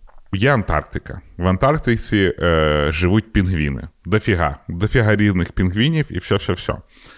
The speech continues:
І пінгвіни, в них є один баг, який є в еволюції. Вони, якщо падають на спину, вони не можуть ніяк перевернутись.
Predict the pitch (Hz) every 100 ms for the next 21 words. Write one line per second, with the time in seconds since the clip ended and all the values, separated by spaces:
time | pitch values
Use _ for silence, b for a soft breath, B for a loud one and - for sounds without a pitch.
0 | B B B B B B B 127 123 123
1 | 131 208 185 113 123 - 107 139 131 104
2 | 95 127 131 90 85 92 87 90 78 -
3 | 85 87 82 78 80 80 - - 60 -
4 | 95 104 120 107 117 101 104 98 90 -
5 | 90 - - 180 139 - 87 95 120 101
6 | 98 101 95 95 87 95 - 80 80 78
7 | 76 - -